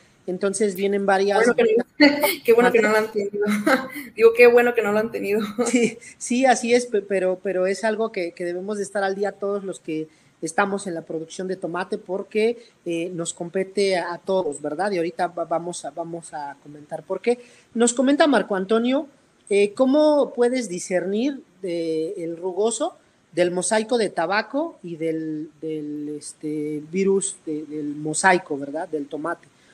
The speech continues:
Speaker 1: O sea, ¿cómo puedes diferenciarlo entre los otros? Sí, supongo que en el rugoso, pues, ves que también comentabas que presenta, de vez en cuando también se presenta mosaico.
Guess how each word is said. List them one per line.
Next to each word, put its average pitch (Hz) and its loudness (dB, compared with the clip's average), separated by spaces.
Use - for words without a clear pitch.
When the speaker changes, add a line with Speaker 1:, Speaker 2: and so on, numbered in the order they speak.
Speaker 1:
O - -18
sea, 202 0
¿cómo 240 4
puedes 226 4
diferenciarlo 180 -2
entre 156 -8
los 151 -8
otros? 190 -4
Sí, 180 -8
supongo 190 -2
que 202 -4
en 170 -4
el 160 -2
rugoso, 175 -4
pues, 160 -4
ves 175 -6
que 190 -6
también 175 -6
comentabas 165 -4
que 160 -10
presenta, 160 -8
de 151 -8
vez 156 -6
en 170 -8
cuando 156 -6
también 156 -14
se 175 -14
presenta 160 -14
mosaico. 175 -6